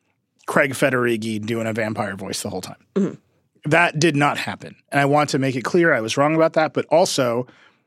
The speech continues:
Speaker 1: that I was right in that it should have been what happened
Speaker 2: <laughs>
Speaker 1: because the actual announcements were so lackluster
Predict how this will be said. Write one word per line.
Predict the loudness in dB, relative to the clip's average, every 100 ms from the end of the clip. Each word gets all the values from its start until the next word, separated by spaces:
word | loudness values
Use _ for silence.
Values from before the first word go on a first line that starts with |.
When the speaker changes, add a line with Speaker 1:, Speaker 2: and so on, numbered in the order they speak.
| _ _
Speaker 1:
that | 0 2
I |
was | 2 0
right | 2 4 4 2 -6 _ _
in | -2
that | -2 -2
it | -6 -8 _ -8
should | -4 2 4
have | 2 0
been | -6
what | -6
happened | -8 -8 -10 -6 -6 -6 -18
Speaker 2:
<laughs> | -20 _
Speaker 1:
because | 0 2
the | 2 4
actual | 4 4 4 4
announcements | 4 4 4 2 0 -2 0
were | 0
so | 2 2 4
lackluster | 4 2 0 -4 -4 -6 -8 -10